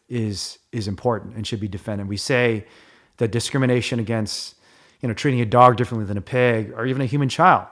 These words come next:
is, is wrong in the same way treating a Chinese person different than a white, white person is wrong. And we have these,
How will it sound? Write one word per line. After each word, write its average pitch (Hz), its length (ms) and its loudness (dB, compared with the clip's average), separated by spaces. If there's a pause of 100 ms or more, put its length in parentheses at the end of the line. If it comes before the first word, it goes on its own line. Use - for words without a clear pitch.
is, 107 180 -8
is 104 180 -8
wrong 123 280 2
in 110 60 -2
the 104 80 -2
same 117 260 -2
way 113 140 0
treating 110 440 -4 (240)
a 120 80 -4
Chinese 143 340 2
person 113 400 -4
different 113 240 -4
than 117 80 0
a - 20 -2
white, 180 160 2
white 180 200 4
person 107 260 -6
is 87 160 -12
wrong. 95 320 -14 (100)
And 113 140 -10
we 117 100 -2
have 139 200 4
these, 120 300 -2